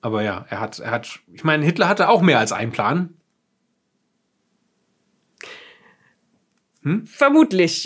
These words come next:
Speaker 2: Sie waren aber
Speaker 1: Also eine Menge dummer Projekte und
Speaker 2: Ja.
Speaker 1: Superwaffen und
Speaker 2: Ja.
Speaker 1: was weiß ich. Aber und, äh, Palpatine ist ja wirklich sehr nah an Hitler dran. Also,
Speaker 2: Nein.
Speaker 1: ja, ich weiß, das, das kommt jetzt als Schock, aber
Speaker 2: Aber dass da Parallelen sind, ja. Hm. Gut.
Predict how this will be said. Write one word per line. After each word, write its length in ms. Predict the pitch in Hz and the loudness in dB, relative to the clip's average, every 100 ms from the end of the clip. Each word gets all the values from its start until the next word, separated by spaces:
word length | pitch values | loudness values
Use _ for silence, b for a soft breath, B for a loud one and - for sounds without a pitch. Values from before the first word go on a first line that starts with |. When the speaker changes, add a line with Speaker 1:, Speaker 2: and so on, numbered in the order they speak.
| 202 | -6
Speaker 2:
Sie 200 | 196 220 | -4 -2
waren 300 | 208 208 214 190 | 0 2 2 2
aber 180 | 202 | 2
Speaker 1:
Also 120 | 190 190 | 2 4
eine 80 | |
Menge 200 | 143 143 143 | 2 4 4
dummer 200 | 143 143 | 2 2
Projekte 400 | 147 143 143 120 | 2 0 0 -2
und 120 | 214 | 4
Speaker 2:
Ja. 160 | 214 | 4
Speaker 1:
Superwaffen 540 | 147 143 117 113 117 113 | 4 2 2 0 -4 -10
und 180 | 117 175 | -6 0
Speaker 2:
Ja. 100 | 127 | 0
Speaker 1:
was 60 | |
weiß 160 | 117 110 | 0 -4
ich. 280 | 107 - - | -10 -14 -10
Aber 300 | 117 110 - b b b b b b b b b b b b _ _ _ | -8 -8 -12 b b b b b b b b b b b b _ _ _
und, 320 | - 139 131 - | -2 -2 -2 -2
äh, 300 | 117 117 110 - | -2 -2 -4 -4
Palpatine 320 | 147 135 131 | -2 0 -2
ist 140 | 123 120 | -2 -2
ja 100 | 120 | -2
wirklich 400 | - - - _ _ _ _ _ - | -2 -6 -12 _ _ _ _ _ -8
sehr 240 | - 139 | 0 2
nah 140 | 143 | 2
an 120 | 110 107 | 0 -2
Hitler 220 | 110 104 | -2 -2
dran. 300 | 104 95 98 _ | -2 -6 -10 _
Also, 200 | 120 110 | -4 4
Speaker 2:
Nein. 340 | 240 220 - 131 | 4 4 -2 -2
Speaker 1:
ja, 240 | 127 147 | 0 0
ich 180 | 110 117 | -2 -2
weiß, 300 | 131 131 - | 0 0 -2
das, 160 | - - | -4 0
das 600 | 123 113 - - - - | -2 -2 -16 -16 -16 -8
kommt 160 | - 151 | 0 2
jetzt 120 | 139 | 2
als 120 | 120 | 0
Schock, 300 | - 160 - - | 2 0 -2 -6
aber 400 | 120 113 107 - _ B B B B | -4 -4 -4 -14 _ B B B B
Speaker 2:
Aber 180 | 240 208 | 2 2
dass 140 | 208 | 2
da 60 | 240 | -2
Parallelen 480 | 202 196 190 214 220 | 0 2 4 2 0
sind, 260 | 233 240 | -4 -6
ja. 160 | 165 170 - | -10 -12 -8
Hm. 200 | 165 156 - B B B B B - | -8 -10 -16 B B B B B -6
Gut. 260 | 330 - | -4 -4